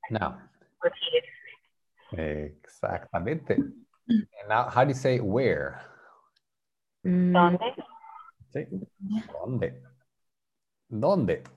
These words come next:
Speaker 1: So now just very easy, if you wanna add this question, just add this one in front of this. ¿Dónde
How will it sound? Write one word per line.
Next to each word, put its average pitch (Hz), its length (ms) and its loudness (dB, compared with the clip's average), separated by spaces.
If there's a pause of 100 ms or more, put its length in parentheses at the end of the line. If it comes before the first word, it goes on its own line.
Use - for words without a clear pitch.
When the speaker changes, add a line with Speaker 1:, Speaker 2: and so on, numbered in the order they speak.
(480)
Speaker 1:
So 117 100 -2
now 170 260 2
just 175 420 -2 (340)
very 135 280 2
easy, 127 320 4
if 127 140 0
you 104 80 2
wanna 104 200 2
add 101 200 -2
this 107 160 -8
question, 139 420 2
just 117 240 -6
add 107 300 0
this 170 240 -4
one 85 460 -4 (1500)
in 98 180 -2
front 95 480 0 (140)
of 85 260 -2
this. - 360 -8 (1120)
¿Dónde 147 600 4